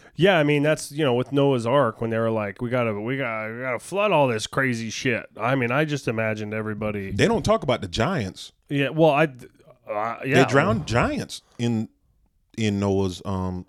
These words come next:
Speaker 2: Ark
Speaker 1: Well, they
Speaker 2: story.
Speaker 1: di-, I just pictured everybody just going nut-, everybody stealing and banging each,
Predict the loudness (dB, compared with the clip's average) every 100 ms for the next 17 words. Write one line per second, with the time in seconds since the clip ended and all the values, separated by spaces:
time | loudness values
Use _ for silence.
0 | _ -4 2 4 4 6 6 6 4 2
1 | -2 -4 -2 -2 0 2 4 2 2 2
2 | 0 -4 -6 -6 -2 0 2 0 -4 -2
3 | -4 -2 -2 -4 -8 -2 2 4 4 4
4 | 2 -2 -6 -6 -6 -10 -20 -20 -8 -2
5 | 0 0 -2 -4 -8